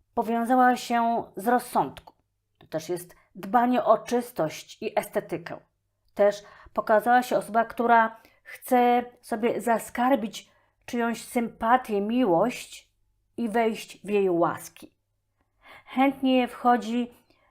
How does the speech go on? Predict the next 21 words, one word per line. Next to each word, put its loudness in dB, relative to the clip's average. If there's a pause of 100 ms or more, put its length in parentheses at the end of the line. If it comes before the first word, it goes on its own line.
(280)
w -4
rolę 2
prawej 4
ręki, 0 (720)
a 4
jej 4
życiowym 0
programem 2 (320)
jest, -2 (180)
że 4 (560)
stać 4
się 0
dla 2
kogoś 4 (160)
niezastąpionym. 6 (640)
Czyli -2
taka 4 (400)
biała 10
Tesla, 4 (600)
chodzący 4
robot, 0